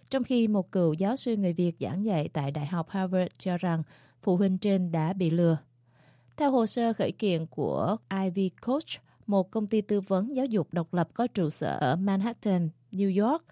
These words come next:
thì bà Bùi Thị Bưởi, cư dân Hà Nội, đã cam kết trả số tiền một triệu rưỡi đô la thành nhiều đợt cho công ty, với điều kiện giúp cho con gái bà là cô Vinh Ngọc Đào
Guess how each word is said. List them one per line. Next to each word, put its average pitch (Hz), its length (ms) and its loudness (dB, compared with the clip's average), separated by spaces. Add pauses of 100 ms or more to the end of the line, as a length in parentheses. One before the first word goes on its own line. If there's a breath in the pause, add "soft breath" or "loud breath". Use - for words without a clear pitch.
(240 soft breath)
thì 226 260 2
bà 208 340 0
Bùi 196 280 4
Thị 196 200 0
Bưởi, 165 440 2 (520)
cư 226 100 2
dân 214 320 2
Hà 190 140 -2
Nội, 160 320 2 (300 soft breath)
đã 175 300 0
cam 190 260 -2
kết 285 260 0
trả 139 240 -2
số 247 200 -4
tiền 175 460 -2
một 175 240 0
triệu 160 260 0
rưỡi 156 240 2
đô 220 160 2
la 190 300 2 (360 soft breath)
thành 175 260 0
nhiều 175 180 2
đợt 170 260 0
cho 202 120 -6
công 196 200 -4
ty, 208 260 2 (360 soft breath)
với 269 140 2
điều 240 140 2
kiện 180 320 -2
giúp 277 220 -2
cho 233 140 -2
con 208 200 -2
gái 190 240 -2
bà 185 280 0
là 165 240 0 (100)
cô 202 340 0
Vinh 196 320 0
Ngọc 175 260 -2
Đào 165 380 0